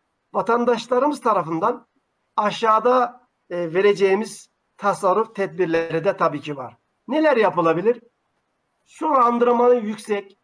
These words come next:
manevralı, e, sıcak soğuk suyu karıştırabilen A sınıfı musluklar kullanılabilir. Sızıntı yapan musluklar,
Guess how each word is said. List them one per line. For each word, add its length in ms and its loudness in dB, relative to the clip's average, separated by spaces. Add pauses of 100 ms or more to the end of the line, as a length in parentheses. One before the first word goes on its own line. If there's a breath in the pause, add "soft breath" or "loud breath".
(340)
manevralı, 840 0 (520)
e, 220 -6
sıcak 480 -4
soğuk 340 2
suyu 360 -8
karıştırabilen 800 -2 (500)
A 240 4
sınıfı 640 -2
musluklar 600 -10
kullanılabilir. 880 -6 (1300)
Sızıntı 500 -12
yapan 300 2
musluklar, 640 -2